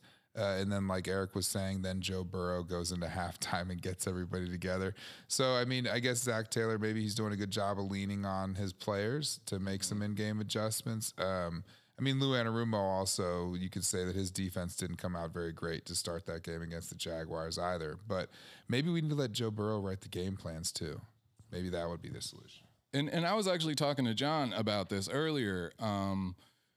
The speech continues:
Speaker 2: you know, what I do like about Zach Taylor is that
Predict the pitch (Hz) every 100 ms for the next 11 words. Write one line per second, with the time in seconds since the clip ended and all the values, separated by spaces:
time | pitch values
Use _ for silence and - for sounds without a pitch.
0 | _ _ _ 127 147 151 151 135 101 -
1 | _ _ _ 127 156 156 139 214 202 160
2 | 175 170 117 113 110 98 110 101 - 104
3 | 101 101 95 107 101 104 107 107